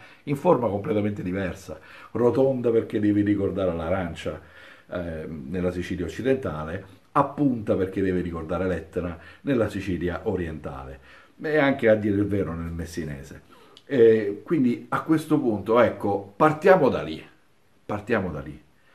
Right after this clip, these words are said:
Prendiamoci in giro valorizzando quello che noi sappiamo fare, che secondo me è la via giusta per dare un messaggio sempre migliore di questa terra che va valorizzata, e valorizzarla parte da noi.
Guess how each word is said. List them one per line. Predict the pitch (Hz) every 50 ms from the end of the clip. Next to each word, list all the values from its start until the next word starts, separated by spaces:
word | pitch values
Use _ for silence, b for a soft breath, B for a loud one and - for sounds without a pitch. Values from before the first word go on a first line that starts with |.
| b b b b b
Prendiamoci | - 120 117 117 120 143 160 165 165 151 151 -
in | 139 139
giro | 143 185 196 196 160 123
valorizzando | - 123 123 127 143 139 139 139 135 120 113 143 170 170 170 156 151 143 143 135 123 117
quello | - - - 120 117 113 113 107
che | 104 107
noi | 101 104 113 110 104 101 95
sappiamo | 92 107 107 - - 107 98 92 85
fare, | 82 87 78 73 71 71 - - b b b b b b b _ -
che | 113 107 101
secondo | 101 - - 113 110 113 117 123
me | 123 117
è | 104
la | 95 98
via | 92 95 95 92 87
giusta | 90 101 104 98 - - - 85 85 82
per | 82 - 85 80
dare | 78 82 90 87 87
un | 85 85
messaggio | 85 82 80 - - 101 92 90 87 - 85 76
sempre | - - 95 85 82 - -
migliore | 80 80 80 80 85 95 92 82 80 76
di | 73
questa | 76 80 80 - - 80
terra | 78 92 98 101 90 80 80 78 - B B B B B B B
che | _ - 82 76
va | 73 85 92 107 101
valorizzata, | 92 78 85 82 78 78 80 78 76 73 85 78 73 71 71 71 71 71 - _ _ _
e | - 85 78 80 - _ _ _
valorizzarla | 90 82 80 78 80 78 78 76 82 90 87 85 76 69 69 69 71 b b b b b b b b b b b b _ _ _
parte | 87 82 82 - - 85
da | 80 80
noi. | 78 71 67 65 69